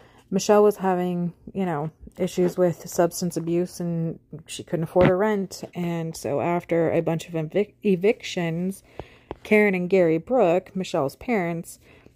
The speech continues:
they find the family a place to live near them, but it doesn't help. Um, so they thought it would help the kids since Michelle, you know, would be closer and they could help out with taking care of the kids and stuff. But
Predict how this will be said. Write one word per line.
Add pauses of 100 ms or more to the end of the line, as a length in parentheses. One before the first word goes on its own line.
they
find
the
family
a
place
to
live
near
them, (140)
but
it
doesn't
help. (580)
Um, (1000)
so (720)
they
thought
it
would
help
the
kids
since
Michelle, (140)
you
know,
would
be
closer
and
they
could
help (440)
out
with
taking
care
of
the
kids
and
stuff.
But